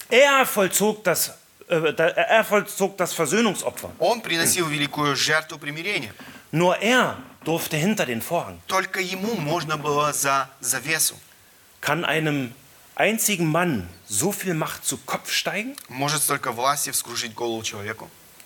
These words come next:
Speaker 1: Kann man durch Macht, die man hat, seine Abhängigkeit von Gott vergessen?
Speaker 2: Можно ли забыть о своей зависимости от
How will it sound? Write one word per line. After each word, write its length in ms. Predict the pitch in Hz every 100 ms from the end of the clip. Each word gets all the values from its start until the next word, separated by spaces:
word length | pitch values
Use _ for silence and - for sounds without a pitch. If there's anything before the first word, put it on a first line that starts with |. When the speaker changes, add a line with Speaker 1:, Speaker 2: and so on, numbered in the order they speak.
| -
Speaker 1:
Kann 180 | 151 147
man 280 | 143 127 117 - - - - _
durch 260 | 117 120 -
Macht, 400 | 170 240 - -
die 60 |
man 240 | 175 151 123
hat, 240 | 123 - _ - - - _
seine 340 | - 117 127 -
Abhängigkeit 760 | 123 170 185 185 - - 156
von 260 | - 139 120
Gott 220 | 120 131
vergessen? 480 | - 170 180 180 233 123
Speaker 2:
Можно 340 | 135 160 156
ли 100 | 147
забыть 380 | 139 135 147 147
о 80 | 127
своей 240 | 139 131
зависимости 680 | 123 123 151 139 127 - 127
от 160 | 110